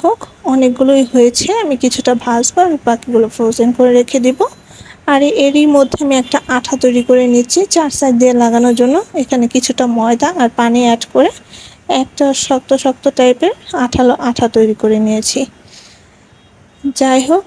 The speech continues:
এখন চিকেনের পুরটাও রেডি করা হয়ে গিয়েছে, আঠাও তৈরি করা হয়ে গেছে, আর যে রুটিগুলো আছে সেগুলো আমার বানানো রেডি হয়ে গিয়েছে। এখন just ঘরে চলে এসেছি, এগুলো সব কিছু দিয়ে একটা একটা করে এখন রোল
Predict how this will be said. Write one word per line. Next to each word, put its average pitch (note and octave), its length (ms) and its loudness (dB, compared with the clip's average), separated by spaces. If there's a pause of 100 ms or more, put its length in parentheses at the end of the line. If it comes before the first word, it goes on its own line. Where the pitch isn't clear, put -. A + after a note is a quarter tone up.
(120)
এখন C4+ 220 0 (360)
চিকেনের C#4 480 0
পুরটাও C#4 460 2
রেডি B3+ 240 2
করা C#4 240 2
হয়ে B3+ 240 4
গিয়েছে, C4 260 -2 (180)
আঠাও C#4 260 0 (100)
তৈরি C4+ 240 -2
করা B3+ 220 2
হয়ে B3+ 220 2
গেছে, D4+ 240 -4 (200)
আর A3+ 100 2 (120)
যে A#3 80 4 (120)
রুটিগুলো C#4+ 540 0
আছে C#4+ 180 -4 (140)
সেগুলো A#3+ 320 2 (100)
আমার A#3+ 240 2
বানানো A#3+ 320 0 (220)
রেডি C4 280 2
হয়ে C4+ 220 2
গিয়েছে। C4 340 -2 (680)
এখন D#4+ 180 -2 (120)
just C#4+ 220 -2 (120)
ঘরে C4 200 4 (100)
চলে C4 240 2
এসেছি, C4 300 -2 (140)
এগুলো B3 200 0 (120)
সব A#3+ 120 -4 (100)
কিছু B3 180 -4 (100)
দিয়ে D4+ 160 0 (120)
একটা - 220 -8
একটা - 220 -8
করে C4+ 120 -4 (100)
এখন - 140 -4 (120)
রোল A3+ 140 2